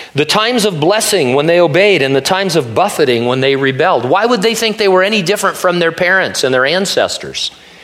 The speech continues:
They could also see what had happened to the northern kingdom of Israel, having been carried off with cruelty by the Assyrians.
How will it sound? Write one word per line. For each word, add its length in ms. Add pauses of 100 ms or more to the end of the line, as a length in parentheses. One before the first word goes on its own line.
(420)
They 200
could 160
also 460
see 720 (180)
what 200
had 120
happened 640 (100)
to 120
the 120
northern 540
kingdom 360
of 100
Israel, 400
having 300
been 140
carried 360
off 220
with 160
cruelty 500
by 240
the 120
Assyrians. 880